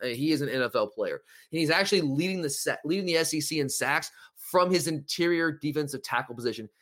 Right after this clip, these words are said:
He's got four sacks in the year. Now, they do move him around. He plays a, he plays some at, at, at nose, the zero tech.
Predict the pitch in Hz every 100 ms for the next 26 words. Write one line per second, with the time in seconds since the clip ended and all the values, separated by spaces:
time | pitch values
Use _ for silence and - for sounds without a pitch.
0 | _ - 156 - 165 165 156 139 135 -
1 | 131 113 127 147 147 233 254 254 240 196
2 | 175 175 151 - - _ 175 143 196 170
3 | 165 170 175 170 180 - 180 165 139 123
4 | - 131 101 135 143 160 180 165 139 120
5 | 175 180 175 196 170 175